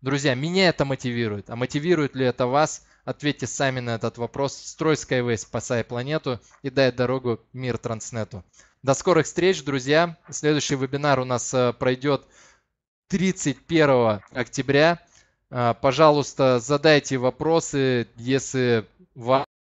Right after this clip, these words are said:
вас интересуют какие-то конкретные аспекты. На некоторых моментах я сознательно не останавливался, потому что,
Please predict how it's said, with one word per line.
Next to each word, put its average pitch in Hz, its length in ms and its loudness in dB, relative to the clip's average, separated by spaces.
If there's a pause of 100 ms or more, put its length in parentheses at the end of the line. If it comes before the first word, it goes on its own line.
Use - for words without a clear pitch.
(320)
вас - 360 0
интересуют 123 680 -6
какие-то 117 400 -6
конкретные 117 760 -6
аспекты. 139 760 -2 (1120)
На 127 240 0
некоторых 139 560 -2
моментах 127 600 -6
я 120 460 4 (420)
сознательно 139 800 0
не 135 220 -4
останавливался, 135 920 0
потому 120 320 -8
что, 110 360 -4